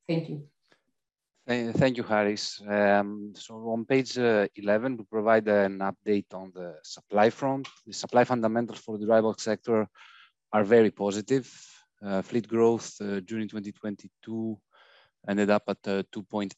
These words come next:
Speaker 2: eight percent, uh, and, uh, this is an increase of approximately twenty-six million deadweight. Um, during the year, we had a decrease of, uh, Capesize congestion, uh, in, uh, July, August, which to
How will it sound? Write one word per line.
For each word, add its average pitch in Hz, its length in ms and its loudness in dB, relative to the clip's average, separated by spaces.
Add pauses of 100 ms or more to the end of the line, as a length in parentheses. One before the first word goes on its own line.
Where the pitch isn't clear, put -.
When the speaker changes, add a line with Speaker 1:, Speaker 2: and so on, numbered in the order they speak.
Speaker 2:
eight 104 280 0
percent, 117 480 -2 (160)
uh, 101 540 -4 (640)
and, 98 420 -4
uh, 98 160 -2
this 98 240 -6
is 101 140 -6
an 101 100 -2
increase 107 360 -4
of 95 120 -4
approximately 101 720 -6
twenty-six 104 680 -6
million 98 460 -4
deadweight. 110 640 -2 (760)
Um, 92 840 0 (400)
during 127 380 0
the 127 100 4
year, 123 260 0
we 120 120 -4
had 117 180 0
a 113 100 0
decrease 117 600 -4
of, 107 260 -4
uh, 107 160 -2
Capesize 117 400 2
congestion, 107 720 -4
uh, 98 300 -4
in, 98 240 -6
uh, 92 240 -4 (720)
July, 110 460 4
August, 110 640 -2
which - 600 -6
to 104 160 -6